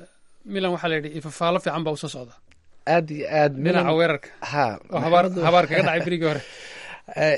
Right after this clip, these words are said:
Speaker 2: inta la socotay kubadda cagta Talyaaniga iyo taageerayaasha Milan,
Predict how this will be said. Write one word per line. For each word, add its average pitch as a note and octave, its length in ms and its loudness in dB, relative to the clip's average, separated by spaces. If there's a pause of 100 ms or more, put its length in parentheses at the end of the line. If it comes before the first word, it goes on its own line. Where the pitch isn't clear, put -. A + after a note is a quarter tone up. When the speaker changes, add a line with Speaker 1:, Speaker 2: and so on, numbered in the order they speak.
Speaker 2:
inta A3 240 0
la G3+ 80 2
socotay - 400 -4
kubadda D3 320 -4
cagta - 220 -10
Talyaaniga C3 500 -6
iyo A2 180 -10
taageerayaasha A#2+ 640 -6
Milan, A#2 380 -8